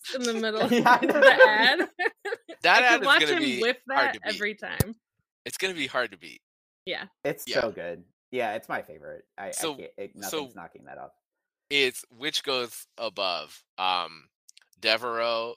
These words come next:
Speaker 3: or the Sam ad?
Speaker 1: Mm.
Speaker 3: So th-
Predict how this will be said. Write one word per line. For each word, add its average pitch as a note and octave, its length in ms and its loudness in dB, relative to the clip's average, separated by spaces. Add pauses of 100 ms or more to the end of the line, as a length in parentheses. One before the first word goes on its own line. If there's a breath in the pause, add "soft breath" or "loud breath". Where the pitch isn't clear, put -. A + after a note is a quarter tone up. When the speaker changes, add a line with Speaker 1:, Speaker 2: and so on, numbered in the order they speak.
Speaker 3:
or F#2 280 -12
the E2+ 120 -20
Sam C2 420 -10
ad? B1+ 320 -12 (1800)
Speaker 1:
Mm. F3 340 -16 (840)
Speaker 3:
So G#2+ 160 -8
th- F#2+ 100 -12